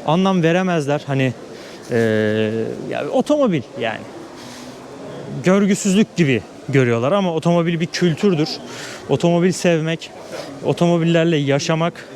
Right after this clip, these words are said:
gerçekten bir farklı bir tarz, bir hobi, bir hayat tarzı. Ee, ve bu gerçekten bizim gibi düşünen insanlarla aynı ortamda bulunmak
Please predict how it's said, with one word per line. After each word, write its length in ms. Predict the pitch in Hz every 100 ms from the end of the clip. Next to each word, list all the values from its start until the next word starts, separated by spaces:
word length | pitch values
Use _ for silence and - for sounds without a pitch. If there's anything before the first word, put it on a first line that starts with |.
| - - - - - - 147
gerçekten 640 | 151 156 165 - 165 165
bir 180 | 170 156 - - - - - - -
farklı 460 | 143 135 - 170
bir 120 | 147
tarz, 420 | 120 143 143 - - - - -
bir 160 | 139 123
hobi, 600 | - - 156 143 131 - 120
bir 220 | 165 - -
hayat 400 | 131 135 156 -
tarzı. 500 | 135 113 110 127 214 - - - - -
Ee, 40 | 123 113 113 120
ve 100 | 151
bu 260 | 175 214 233 - - - - - 123
gerçekten 580 | 160 175 190 - 185 196 - - - - -
bizim 360 | 123 151 226 226
gibi 200 | 202 190
düşünen 320 | 180 190 180
insanlarla 680 | 180 170 185 185 180 185 180
aynı 240 | 170 180
ortamda 520 | 180 170 180 175 175
bulunmak 400 | 160 170 175 185